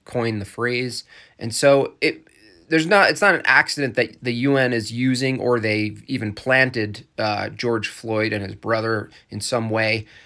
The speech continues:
<clears throat> but they're definitely using it. It doesn't matter what actually happened. What's important is how are these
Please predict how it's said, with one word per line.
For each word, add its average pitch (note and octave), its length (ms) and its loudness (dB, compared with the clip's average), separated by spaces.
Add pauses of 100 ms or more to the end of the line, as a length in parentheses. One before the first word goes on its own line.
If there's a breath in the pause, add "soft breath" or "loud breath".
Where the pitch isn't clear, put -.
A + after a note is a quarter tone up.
(100)
<clears throat> - 320 -16
but D3 540 2
they're D3 80 4
definitely D#3 400 4
using A2+ 400 0
it. F#2 100 -8
It - 60 -14
doesn't B2 260 -2
matter G#2+ 400 0 (540)
what B2 300 2
actually A2+ 460 0
happened. A2 520 -2 (360)
What's B2 200 -6
important C3+ 440 -2
is G#2+ 100 -4
how C#3 340 4
are C#3 160 4
these A#2 420 -2